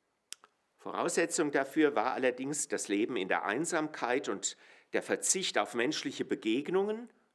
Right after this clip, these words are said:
und das damit verbundene Schweigen. Das Jesusgebet ist heute übrigens das herausragende Mittel orthodoxer Spiritualität. Also auch Laien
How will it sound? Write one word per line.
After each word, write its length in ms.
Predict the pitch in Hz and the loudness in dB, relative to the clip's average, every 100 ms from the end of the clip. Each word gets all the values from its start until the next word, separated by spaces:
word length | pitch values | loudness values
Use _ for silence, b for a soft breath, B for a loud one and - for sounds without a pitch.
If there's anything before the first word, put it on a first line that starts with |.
| _ _ | _ _
und 360 | - 107 - - | -8 -8 -8 -8
das 140 | 104 | -6
damit 320 | - 87 104 - | -4 -4 -4 -4
verbundene 640 | 98 - 85 85 90 98 | -4 -2 -4 -4 -6 -6
Schweigen. 680 | - - 57 69 69 65 - _ _ _ _ _ _ _ _ _ _ b b b b b b b b b b _ _ _ _ _ _ _ _ _ _ _ | -8 -8 -10 -10 -10 -16 -20 _ _ _ _ _ _ _ _ _ _ b b b b b b b b b b _ _ _ _ _ _ _ _ _ _ _
Das 180 | 117 - | -2 2
Jesusgebet 640 | 170 185 - - - 175 | 2 2 0 0 4 2
ist 340 | - - - - | 2 -4 -4 -2
heute 280 | 117 156 180 | 0 2 0
übrigens 720 | 160 160 160 160 151 - - _ _ | 0 -2 -2 -2 -4 -8 -10 _ _
das 360 | - 151 202 - | -4 -2 0 0
herausragende 1120 | 135 98 104 160 180 - 104 113 147 143 113 | -2 0 2 4 2 0 -2 0 0 -2 -4
Mittel 480 | 107 123 147 147 127 B B - | -2 -2 0 0 0 B B -6
orthodoxer 800 | 113 113 98 113 107 - 92 90 - _ | -4 -4 -2 -2 0 -2 -4 -4 -14 _
Spiritualität. 1300 | - - 110 92 - 64 60 - - - - - - - _ _ _ _ _ | -14 -4 -4 -4 -8 -8 -8 -14 -14 -14 -14 -12 -12 -18 _ _ _ _ _
Also 320 | 87 92 - | -6 -4 -2
auch 180 | 90 - | -4 -4
Laien 460 | 71 87 90 73 | -6 -6 -6 -10